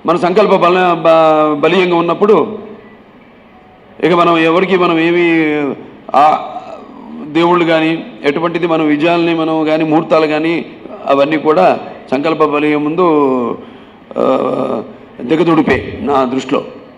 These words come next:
అటువంటి మంచి సంకల్ప బలీయంతో ప్రారంభించిన చిత్రం, నిర్మించిన చిత్రం ఈ లయన్. అటువంటి చిత్రానికి మరి మా నిర్మాత, ఆ, రుద్రపాటి రమణరావు గారు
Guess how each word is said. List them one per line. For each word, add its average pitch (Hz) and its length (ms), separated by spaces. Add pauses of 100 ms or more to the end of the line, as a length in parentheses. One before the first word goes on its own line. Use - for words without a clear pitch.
(300)
అటువంటి 196 260
మంచి 214 240
సంకల్ప 190 380
బలీయంతో 190 720
ప్రారంభించిన 170 460
చిత్రం, 156 520 (760)
నిర్మించిన 160 380
చిత్రం 160 340
ఈ 143 120
లయన్. 139 340 (1400)
అటువంటి 185 680 (840)
చిత్రానికి 202 600 (600)
మరి 170 160
మా 160 540
నిర్మాత, 160 420 (760)
ఆ, 143 480
రుద్రపాటి 151 360
రమణరావు 165 380
గారు 156 340